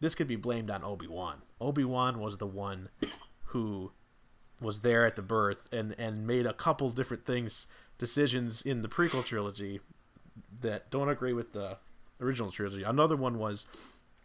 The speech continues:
um, towards the end of Empire, obviously, when Luke leaves Dagobah to go to Cloud City, um, Obi-Wan's there in his Force Ghost form with Yoda,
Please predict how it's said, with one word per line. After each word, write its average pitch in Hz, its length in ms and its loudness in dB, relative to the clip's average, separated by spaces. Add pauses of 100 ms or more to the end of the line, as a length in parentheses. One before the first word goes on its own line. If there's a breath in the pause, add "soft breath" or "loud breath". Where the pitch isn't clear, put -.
(380)
um, 107 360 0 (440)
towards 170 200 4
the 147 80 2
end 147 120 4
of 131 100 2
Empire, 101 560 0
obviously, 98 360 -4
when 95 220 -2
Luke 107 240 -4 (280)
leaves 104 560 -4 (180)
Dagobah 98 600 0
to 98 120 -8
go 92 440 -2 (360)
to - 80 -10
Cloud 98 220 0
City, 101 440 -2 (720)
um, 98 300 -2
Obi-Wan's 117 680 2
there 113 200 2
in 110 60 0
his 101 160 -2
Force - 320 -2
Ghost 104 260 -6 (140)
form 101 420 -4 (360)
with 110 220 -2
Yoda, 117 420 2